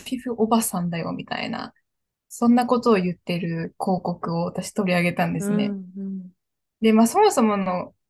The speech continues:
Speaker 1: まあ、フェミニズム的な観点で言うと、まあ、女性、えっと、女-、女性がそもそも男性からこう評価されて、それで価値が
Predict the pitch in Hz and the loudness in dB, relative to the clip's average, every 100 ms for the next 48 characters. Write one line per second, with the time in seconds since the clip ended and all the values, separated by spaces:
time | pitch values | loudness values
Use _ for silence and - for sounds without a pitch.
0 | _ 214 208 214 247 269 269 269 254 254 | _ -4 0 2 4 4 4 2 2 -2
1 | 247 240 240 254 240 233 196 180 180 180 | -2 0 0 0 -2 -2 -6 -6 -8 -6
2 | 180 170 202 190 190 185 - 202 185 175 | -4 -4 -6 -4 -2 -2 -4 -8 -6 -6
3 | 170 - - - 233 247 - 233 233 302 | -8 -10 -6 0 0 0 -2 0 0 -2
4 | 311 392 392 - 240 220 180 170 180 190 | 2 4 4 4 2 2 0 -4 -2 -2
5 | 196 208 208 196 190 196 185 - _ _ | -2 -2 -2 -2 -4 -4 -6 -8 _ _
6 | _ _ - 240 220 180 185 175 165 180 | _ _ 4 6 6 2 -4 -4 -4 -6
7 | 175 220 269 277 277 277 214 185 170 | 0 2 2 2 0 0 2 2 0